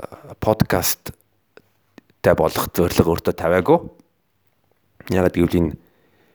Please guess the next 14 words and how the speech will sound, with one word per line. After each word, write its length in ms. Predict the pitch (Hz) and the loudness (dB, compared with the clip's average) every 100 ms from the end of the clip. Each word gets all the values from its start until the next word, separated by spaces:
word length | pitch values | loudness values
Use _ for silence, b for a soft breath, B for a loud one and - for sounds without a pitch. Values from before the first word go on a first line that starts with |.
| _ _ | _ _
бийлч 360 | - 208 170 - | 2 2 2 4
магтгүй, 640 | 160 151 - _ - 135 131 - - _ - | 4 4 -4 _ -6 -2 -2 -6 -18 _ 0
бийлгүй 360 | 98 - - 143 | 2 4 4 4
ч 120 | 131 | 4
биш 100 | 117 | 2
магтгүй. 560 | 107 98 - 98 98 98 _ _ _ _ _ _ _ - | 2 0 0 2 2 -4 _ _ _ _ _ _ _ -12
Ахрын 320 | - 120 151 | -2 4 6
би 80 | 139 | 6
өөртөө 240 | 117 101 | 6 4
ямар 240 | 104 120 107 | 4 4 4
зориг 240 | 95 87 | 2 2
тавьсан 280 | 87 85 87 | -2 0 0
мэ 80 | 82 | 2
гэвэл 300 | 78 73 | 0 -2